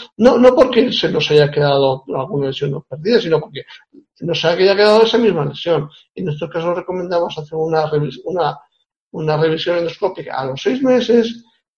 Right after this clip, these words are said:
y otra un año después. Lo cual, bueno, pues es una carga, una carga de, para el paciente muy importante. ¿Vale? Comentabas, comentabas lo de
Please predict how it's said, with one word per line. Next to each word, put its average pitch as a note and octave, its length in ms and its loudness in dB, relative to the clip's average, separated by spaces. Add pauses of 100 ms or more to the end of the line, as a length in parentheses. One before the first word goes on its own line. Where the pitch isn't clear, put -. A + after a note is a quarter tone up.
y G3 120 -2
otra A#3 480 -4
un C4+ 200 4
año G#3 300 2
después. - 720 -2 (880)
Lo E3 260 -12
cual, D#3 420 0
bueno, F3 460 -2
pues C#3 140 -8
es D3 140 -2
una E3+ 440 2
carga, D#3 500 2 (220)
una F#3 140 -4
carga D#3+ 280 2
de, D3+ 120 2
para D3 240 0
el D3 40 -8
paciente D3 680 -2
muy C3 240 -6
importante. C#3 600 -12 (300)
¿Vale? G3 280 -6 (280)
Comentabas, A#3+ 520 8
comentabas A#3+ 500 6
lo A3 160 8
de F3+ 460 4